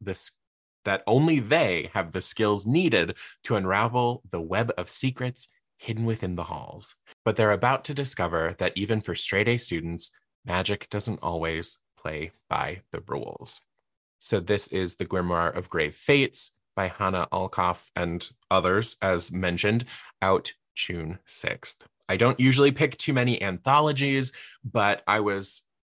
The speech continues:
caught immediately by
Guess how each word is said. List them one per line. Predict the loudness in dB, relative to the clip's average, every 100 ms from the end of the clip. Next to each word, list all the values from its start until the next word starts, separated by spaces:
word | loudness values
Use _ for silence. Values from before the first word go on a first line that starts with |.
| _
caught | -4 2 2 2 -4
immediately | -4 -2 0 0 0 2 0 0 -2 -2 -4 -8 _ 0
by | 2 4 0